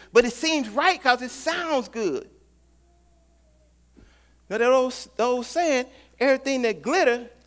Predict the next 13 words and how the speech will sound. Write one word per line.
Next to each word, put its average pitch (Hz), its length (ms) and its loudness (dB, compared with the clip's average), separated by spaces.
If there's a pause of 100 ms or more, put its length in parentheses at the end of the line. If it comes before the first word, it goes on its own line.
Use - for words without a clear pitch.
is 214 160 -8
not 226 320 0
gold." 247 480 -2 (1500)
It 175 120 -10
may 233 200 2
look 220 380 0
good. 220 360 -4 (2750)
Just 196 160 -4
like 220 160 4
this 240 160 -4
new 262 180 -2
tax 311 400 0
plan 240 500 -2